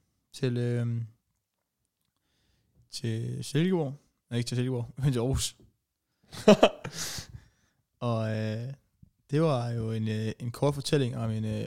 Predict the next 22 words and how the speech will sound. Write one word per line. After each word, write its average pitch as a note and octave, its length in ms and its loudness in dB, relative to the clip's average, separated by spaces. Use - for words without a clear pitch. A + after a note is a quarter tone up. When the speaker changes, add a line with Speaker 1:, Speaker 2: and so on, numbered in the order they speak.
Speaker 1:
om A2+ 120 -4
en A2 60 -2
rigtig B2+ 200 -2
sjov C3 160 -2
tur. C#3 240 0
Speaker 2:
Fremragende A2 420 2
tur. A#2 220 -2
Speaker 1:
Ja. C3+ 160 -2
Fed D#3 160 2
stemning, C3 460 2
og A2 460 -2
i B2 80 -2
parken, C#3 380 6
og A#2+ 160 0
stor D3+ 260 4
fest C#3 360 0
bagefter, D3+ 440 2
og A#2 380 -2
vi A#2+ 80 -8
havde C#3 180 4
det C#3 100 2
jo, A#2 220 -2